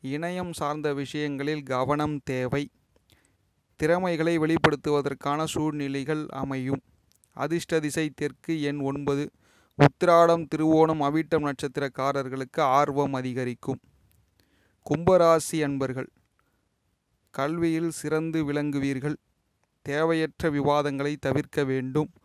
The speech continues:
குடும்பத்தில் புதிய நபர்களின் வருகையால் மகிழ்ச்சி உண்டாகும். சமூக பணிகளில் இருப்பவர்களுக்கு எதிர்பார்த்த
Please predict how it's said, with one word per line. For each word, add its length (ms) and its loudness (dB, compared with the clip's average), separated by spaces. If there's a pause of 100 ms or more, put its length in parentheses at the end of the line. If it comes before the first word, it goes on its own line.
(320)
குடும்பத்தில் 720 2
புதிய 300 8
நபர்களின் 520 0
வருகையால் 500 0
மகிழ்ச்சி 480 -4
உண்டாகும். 720 -2 (420)
சமூக 600 2
பணிகளில் 580 0
இருப்பவர்களுக்கு 840 -2 (120)
எதிர்பார்த்த 640 0